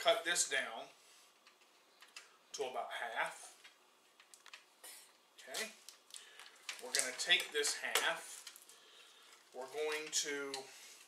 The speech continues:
press this right in the center of the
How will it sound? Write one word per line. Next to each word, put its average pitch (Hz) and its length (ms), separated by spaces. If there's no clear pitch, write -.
press - 300
this - 480
right 214 260
in 175 80
the 156 60
center 175 500
of 147 80
the 135 80